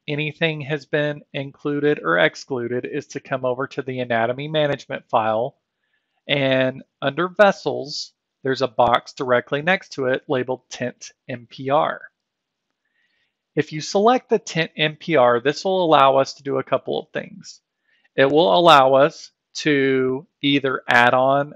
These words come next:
an additional vessel that Vitria didn't pre-process,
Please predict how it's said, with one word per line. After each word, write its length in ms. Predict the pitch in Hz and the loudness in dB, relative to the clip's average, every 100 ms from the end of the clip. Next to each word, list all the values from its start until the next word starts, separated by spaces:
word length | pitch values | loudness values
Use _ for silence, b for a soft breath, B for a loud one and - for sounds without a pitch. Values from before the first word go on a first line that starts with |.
| - | -8
an 80 | 135 | -4
additional 600 | 127 113 117 - 131 127 | -4 0 -2 -2 -4 0
vessel 380 | 131 135 - 170 | 2 2 -2 -2
that 280 | 151 - 123 | 0 0 -2
Vitria 380 | 123 - 135 | -8 -6 -6
didn't 340 | 123 123 131 139 _ _ _ _ _ _ _ _ | -2 -2 -4 -8 _ _ _ _ _ _ _ _
pre-process, 1040 | - 151 151 180 151 - 139 135 160 - | -6 -6 0 4 4 4 0 0 -2 -12